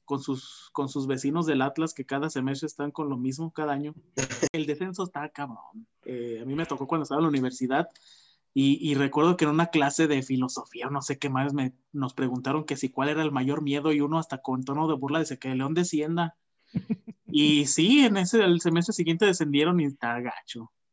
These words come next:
Speaker 1: Está, está feo porque sí, sí es un abandono total. Es, eh, en todos los sentidos, en publicidad, en estadios, en,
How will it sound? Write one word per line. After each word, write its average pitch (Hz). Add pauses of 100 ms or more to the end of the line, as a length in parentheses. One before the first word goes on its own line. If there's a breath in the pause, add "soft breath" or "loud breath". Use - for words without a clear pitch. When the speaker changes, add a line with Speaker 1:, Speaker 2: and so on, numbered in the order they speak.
(180)
Speaker 1:
Está, 123
está 131
feo 127
porque 117 (640 soft breath)
sí, 165
sí 160
es 160
un 160
abandono 151
total. 117 (480)
Es, -
eh, 120
en 127
todos 156
los 170
sentidos, 135
en 147
publicidad, 135
en 135
estadios, 127
en, 120